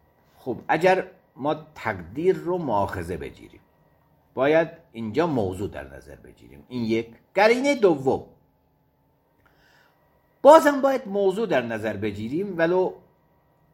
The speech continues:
این استدلال اول من رو قبول نکنی که مؤاخذه بر حکم معنا نداره، اینو قبولم نکنی،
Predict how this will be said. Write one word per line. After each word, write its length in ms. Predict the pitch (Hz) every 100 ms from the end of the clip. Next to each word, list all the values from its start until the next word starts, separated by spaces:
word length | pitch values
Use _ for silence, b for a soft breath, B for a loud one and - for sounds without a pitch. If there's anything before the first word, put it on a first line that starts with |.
| _ -
این 200 | 185 143
استدلال 720 | 135 - 117 - 147 147 123
اول 420 | 104 110 135 147
من 140 | 135
رو 80 | 147
قبول 420 | 147 107 101 101
نکنی 340 | 98 - 76 78
که 120 | 104
مؤاخذه 600 | 104 107 101 - 104 117
بر 180 | 107 92 -
حکم 440 | 110 139 139 - 101
معنا 340 | 95 92 90
نداره، 440 | 87 78 78 - - _ -
اینو 200 | 180 156
قبولم 560 | 131 113 110 110 107
نکنی، 560 | 104 107 113 147 190